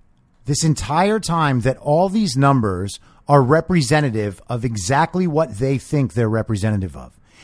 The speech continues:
and exactly what the mainstream news tells them they're representative of.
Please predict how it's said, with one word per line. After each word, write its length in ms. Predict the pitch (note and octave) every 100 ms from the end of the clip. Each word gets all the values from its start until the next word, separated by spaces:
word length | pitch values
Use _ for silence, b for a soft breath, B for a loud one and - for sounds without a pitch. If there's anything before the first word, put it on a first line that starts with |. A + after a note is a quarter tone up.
| B
and 120 | C3
exactly 480 | C3 G#2 C#3+ D#3+ F#3
what 180 | E3 D#3
the 60 |
mainstream 640 | C3+ C3 C3+ - C3+ A#2+ A2+
news 260 | A2+ G2+
tells 460 | - - F3 F3+ B2
them 280 | G#2 F2 F2+
they're 160 | G2+
representative 720 | G2+ G2 G2+ F#2 G#2 F2+ -
of. 140 | B1+